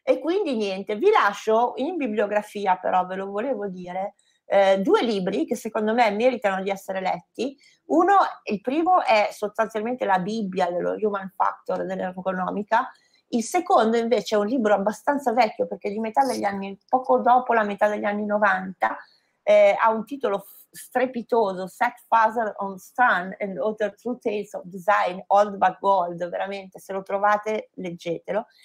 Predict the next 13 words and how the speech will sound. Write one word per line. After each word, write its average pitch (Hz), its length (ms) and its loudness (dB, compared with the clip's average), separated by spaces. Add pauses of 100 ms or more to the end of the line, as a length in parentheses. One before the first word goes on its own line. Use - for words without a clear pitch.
(220)
E - 140 -2
in 466 120 4
ultimo 208 440 -2
c'è 254 180 2
un 208 240 0
paper 202 560 0
che 220 100 -6
ho 202 40 -4
scoperto 240 480 -4
recentemente 202 960 -8 (600)
di 175 220 -2
Via 240 220 4
Virtuosa, 202 840 2